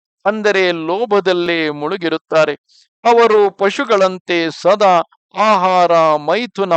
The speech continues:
ಪರಾಯಣರು. ಅವರಿಗೆ ಯಮಲೋಕದ ಭಯವೇ ಇಲ್ಲ.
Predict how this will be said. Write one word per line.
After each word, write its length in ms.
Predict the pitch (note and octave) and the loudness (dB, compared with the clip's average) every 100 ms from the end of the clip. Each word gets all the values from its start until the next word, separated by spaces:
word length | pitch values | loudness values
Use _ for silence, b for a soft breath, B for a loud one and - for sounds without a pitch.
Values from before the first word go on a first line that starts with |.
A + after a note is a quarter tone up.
| D#3 | 0
ಪರಾಯಣರು. 640 | C#3 F#3 F#3+ D#3+ D#3+ D#3 D3+ _ b b b | -2 0 0 0 -2 -4 -10 _ b b b
ಅವರಿಗೆ 880 | _ G#3+ A3 G#3 G3+ F#3+ F#3 F3 D#3+ | _ 2 4 4 2 2 2 0 0
ಯಮಲೋಕದ 800 | F#3+ A#3+ A#3+ C4 D4 A#3+ G3 F#3+ F3 D#3+ B2+ | 0 2 2 2 2 0 2 2 2 0 -4
ಭಯವೇ 460 | A#2 D#3+ A3+ F3 F3 | -8 -2 0 2 -2
ಇಲ್ಲ. 320 | D#3 D#3 | -2 -4